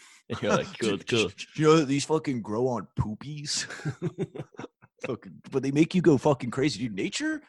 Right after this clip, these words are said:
Speaker 2: I've been listening to Ram Dass, and, like, nature is my friend. <laughs>
Speaker 1: Whoa, dude.
Speaker 2: It's
Speaker 1: Ram
Speaker 2: the
Speaker 1: Dass, that's two parts of a computer. Tight.
Speaker 2: <laughs>
Speaker 1: That's what mushrooms open me up to.
Speaker 2: <laughs> Dude, I had the most de-,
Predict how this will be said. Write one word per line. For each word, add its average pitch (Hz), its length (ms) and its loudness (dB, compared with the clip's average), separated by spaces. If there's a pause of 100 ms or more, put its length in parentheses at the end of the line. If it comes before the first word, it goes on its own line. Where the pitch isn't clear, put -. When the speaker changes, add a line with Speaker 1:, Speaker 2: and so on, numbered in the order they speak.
(400)
Speaker 2:
I've 151 100 -4
been 285 100 -4
listening 262 320 -2
to 175 80 0
Ram 147 240 4
Dass, - 320 4
and, 131 120 0
like, 120 160 2
nature 196 380 2
is 156 160 6
my 139 140 2
friend. - 360 -4 (460)
<laughs> - 420 -12
Speaker 1:
Whoa, 101 320 -4
dude. 87 280 -6
Speaker 2:
It's 78 80 -10
Speaker 1:
Ram 107 260 -2
Speaker 2:
the 120 80 4
Speaker 1:
Dass, 113 400 -2
that's - 220 -6
two 117 160 -6
parts 110 280 -8
of 98 120 -12
a - 20 -10
computer. 92 580 -10 (1080)
Tight. 98 260 -8
Speaker 2:
<laughs> - 2000 -8
Speaker 1:
That's 139 180 0
what 143 100 -2
mushrooms 120 460 2
open 110 240 2
me 104 160 4
up 127 200 -2
to. - 420 -2 (180)
Speaker 2:
<laughs> - 240 -20
Dude, 156 240 -4
I 120 180 -8
had 139 200 -4 (300)
the 110 80 -2
most 117 560 0 (460)
de-, 117 200 0